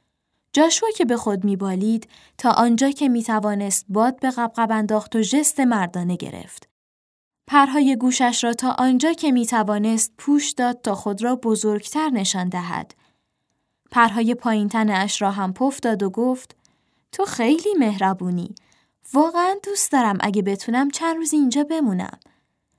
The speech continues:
بعد به طرف بیوتی چرخید و با منقارش به منقار او زد. برای چند لحظه راز دل گفتند. جاشوا جسارت به خرج داد و به مرتب کردن پرهای دوست جدیدش پرداخت.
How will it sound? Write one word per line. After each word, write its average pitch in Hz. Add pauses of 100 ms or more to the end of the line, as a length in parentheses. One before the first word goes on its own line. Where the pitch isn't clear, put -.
(760)
بعد 220
به 208
طرف 214
بیوتی 196
چرخید 240
و 214
با 202
منقارش 220
به 214
منقار 196
او 185
زد. - (880)
برای 349
چند 320
لحظه 262
راز 240
دل 208
گفتند. 170 (840)
جاشوا 226
جسارت 214
به 240
خرج 226
داد 220
و 214
به 214
مرتب 247
کردن 269
پرهای 233
دوست 214
جدیدش 202
پرداخت. -